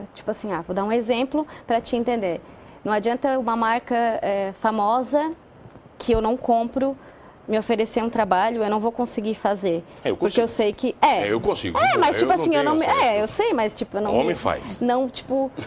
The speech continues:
Speaker 1: é uma coisa comigo, eu trabalho mais com sinceridade, assim, se eu co-, se eu sinto, eu vou, sabe? Tem que ter,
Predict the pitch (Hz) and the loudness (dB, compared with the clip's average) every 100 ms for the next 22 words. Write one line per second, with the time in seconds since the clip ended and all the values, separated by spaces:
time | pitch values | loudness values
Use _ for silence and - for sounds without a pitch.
0 | - - - 254 254 262 285 277 285 - | -14 -18 -2 0 2 2 2 4 2 2
1 | 285 208 220 226 240 254 233 240 247 - | 2 2 2 2 2 2 0 0 -2 -2
2 | 254 254 226 262 269 - 269 247 226 185 | -2 -2 -2 -2 -2 0 0 2 2 2
3 | 185 - 185 - 233 - - - 233 - | -2 -2 -6 -2 -2 -2 -2 0 0 0
4 | 277 311 349 359 320 277 185 170 - - | 0 2 2 0 2 2 2 -2 -4 0
5 | 180 190 220 - - - - 220 208 - | 2 0 -4 -8 -20 -20 -4 -4 -2 0
6 | 226 247 269 262 269 | 2 4 4 2 0